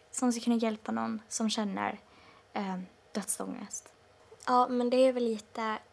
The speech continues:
Speaker 2: det här första, eh, som jag sa då, att utan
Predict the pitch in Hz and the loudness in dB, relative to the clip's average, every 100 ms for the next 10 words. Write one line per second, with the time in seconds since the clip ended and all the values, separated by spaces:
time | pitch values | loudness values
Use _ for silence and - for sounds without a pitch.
0 | _ _ _ _ 226 214 214 208 226 208 | _ _ _ _ -4 -2 -4 -6 -10 -8
1 | - - - 214 214 - - - _ - | -10 -8 -2 -2 -2 -12 -20 -20 _ -10
2 | 226 220 226 240 - 240 220 220 226 208 | -8 -6 -8 -10 -8 -6 -4 -4 -2 0
3 | 214 226 - - 240 240 - - - - | -2 -4 -4 0 -2 -2 -10 -20 -20 -20
4 | - - - - - - - _ _ _ | -20 -20 -20 -20 -20 -20 -20 _ _ _
5 | _ - _ 285 294 294 - 254 226 | _ -20 _ 2 2 0 -2 -2 -2